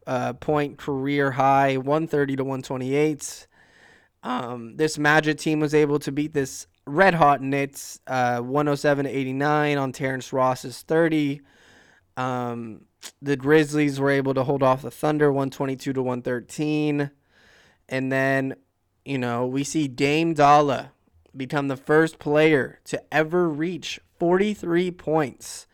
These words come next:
and sixteen assists in a single game, as the Blazers were able to,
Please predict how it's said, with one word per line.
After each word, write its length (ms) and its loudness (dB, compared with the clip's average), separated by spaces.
and 240 -2
sixteen 680 -2
assists 460 -2
in 120 -8
a 60 -4
single 340 -4
game, 600 -4
as 220 -8
the 160 -8
Blazers 600 -2
were 120 -4
able 260 -4
to, 420 -6